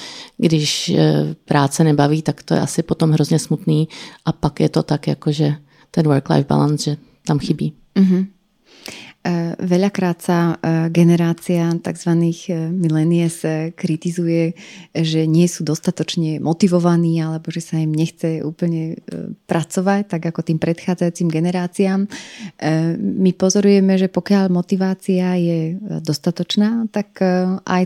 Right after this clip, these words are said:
Speaker 2: táto mladá generácia je ochotná a pripravená pracovať, e, s veľkým nasadením. Pozoruješ to rovnako? E, vnímaš to rovnako medzi mladými ľuďmi, s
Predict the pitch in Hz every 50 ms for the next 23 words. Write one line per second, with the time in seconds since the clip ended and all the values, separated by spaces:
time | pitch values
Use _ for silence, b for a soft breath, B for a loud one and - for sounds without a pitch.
0 | - 185 180 - - 180 170 170 175 175 180 180 170 - 170 170 175 175 180 175
1 | 175 - - 185 175 175 175 175 175 180 - - 170 170 190 - - 170 - -
2 | 180 - - 185 175 175 180 180 180 175 - - 165 165 - 185 185 180 180 175
3 | 175 170 170 170 175 175 - - 180 170 165 - - 190 175 180 175 175 175 -
4 | - - 170 170 165 165 165 175 180 185 - - 190 180 175 175 180 B B B
5 | B B B B B 175 175 - - 180 156 151 143 143 139 139 - - 175 170
6 | 190 196 196 190 185 - - 214 185 165 165 190 220 247 247 - 277 269 254 240
7 | 247 - 175 170 165 170 165 170 170 180 185 180 - - 185 170 165 185 196 214
8 | 208 - 202 185 185 - 185 170 165 170 175 - 185 180 170 170 170 190 196 -